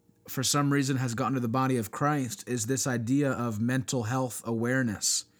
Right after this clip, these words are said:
And we need to have healthy minds, and we need to bring awareness to, uh, people that have, um, you know, brain issues in, in their mind where they think a certain way and,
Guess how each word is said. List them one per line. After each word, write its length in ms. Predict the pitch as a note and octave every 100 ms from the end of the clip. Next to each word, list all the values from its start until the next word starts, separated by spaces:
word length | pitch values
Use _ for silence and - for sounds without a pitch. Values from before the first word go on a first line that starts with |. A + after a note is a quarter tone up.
| _ _ _ _
And 380 | A2+ A2+ G#2+ G#2+
we 140 | B2+ C3+
need 160 | C3+
to 80 | B2
have 240 | A#2+ A#2
healthy 400 | G2 C3 B2+ C3+
minds, 500 | B2 B2 B2 A#2 A2
and 140 | G#2+ A2+
we 60 |
need 100 | B2
to 80 | A#2
bring 160 | B2+ A#2+
awareness 600 | A2+ A#2 B2 B2+ A#2 -
to, 340 | - A#2+ A2+ G2+ - - - - - -
uh, 220 | A2 A2
people 400 | G2+ - C3+ C3
that 200 | A#2+ A#2+
have, 480 | A#2+ B2+ A#2+ A2 - _ _ _ _ _ _ _ _ - - -
um, 480 | A#2+ A2 G#2 G2 G2 _ _ _ _ _ _
you 120 | B2
know, 120 | B2 A2+
brain 460 | B2 C3+ C#3+ C3+
issues 440 | B2 B2+ C#3 C3+ B2
in, 220 | A#2+ A#2+
in 140 | B2+ C3
their 120 | A#2+
mind 360 | A#2+ A#2+ B2+ B2
where 100 | A#2
they 140 | A2+
think 300 | - C3 A2+
a 60 | B2
certain 380 | - G#2+ A#2+
way 280 | A#2+ A#2+ A#2
and, 220 | G#2+ F#2